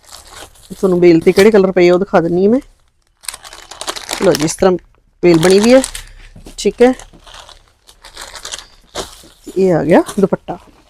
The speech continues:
ਜੀ। ਅਗਲਾ ਡਿਜ਼ਾਈਨ ਸ਼ੁਰੂ ਕਰਦੇ ਹਾਂ। ਰਾਮਟੈਕਸ ਦਾ ਹੀ ਹੈ,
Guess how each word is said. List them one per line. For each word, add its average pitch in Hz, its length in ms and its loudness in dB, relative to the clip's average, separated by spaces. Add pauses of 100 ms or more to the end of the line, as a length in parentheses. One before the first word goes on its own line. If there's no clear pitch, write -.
(1160)
ਜੀ। 196 200 -8 (400)
ਅਗਲਾ 180 200 6
ਡਿਜ਼ਾਈਨ 190 260 4
ਸ਼ੁਰੂ 214 180 4
ਕਰਦੇ 233 300 6
ਹਾਂ। 381 80 6 (2250)
ਰਾਮਟੈਕਸ 208 420 6
ਦਾ 226 80 6
ਹੀ 233 160 8
ਹੈ, 294 80 8